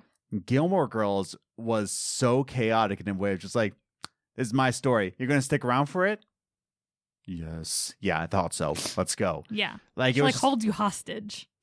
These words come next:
Speaker 1: Exactly. Like, it's not a good story, but it is a good, like, testament to, like, writers get their
Speaker 2: Yeah.
Speaker 1: way.
Speaker 2: Yeah.
Speaker 1: So I will say that, that, like, no matter how I think about the story, it's still a good, uh, series with Amy
Speaker 2: Mm-hmm.
Speaker 1: at the helm.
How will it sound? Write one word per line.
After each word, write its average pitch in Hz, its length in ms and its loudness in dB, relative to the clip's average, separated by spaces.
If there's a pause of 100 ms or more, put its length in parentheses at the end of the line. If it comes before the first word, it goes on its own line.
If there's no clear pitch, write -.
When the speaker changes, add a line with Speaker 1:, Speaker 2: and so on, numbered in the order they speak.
Speaker 1:
Exactly. 127 580 0
Like, 90 320 -2
it's - 220 -4
not 160 160 4
a 143 60 0
good 131 220 0
story, 123 540 2
but 101 200 0
it 101 160 0
is 113 140 2
a 107 60 -2
good, 104 720 -2 (600)
like, 120 320 0
testament 104 560 -4
to, 101 80 -2
like, 92 220 -2
writers 98 500 0
get 107 220 0
their 113 120 2
Speaker 2:
Yeah. 107 120 2
Speaker 1:
way. 104 380 -2
Speaker 2:
Yeah. 214 420 -8
Speaker 1:
So 107 480 2
I 104 180 0
will 104 180 0
say 101 220 -4
that, 98 280 2
that, 92 120 -6
like, 90 240 -4 (100)
no 104 80 0
matter 123 400 2
how 98 240 -2
I 101 60 -2
think 107 180 -4
about 104 160 0
the 87 60 -8
story, 110 480 0
it's - 200 -8
still 92 560 0
a 95 60 -4
good, 85 460 -4 (560)
uh, 98 200 6
series 170 540 -2
with 104 140 -6
Amy 214 380 4
Speaker 2:
Mm-hmm. 101 80 0
Speaker 1:
at 92 80 -8
the 90 100 -10
helm. 82 400 -8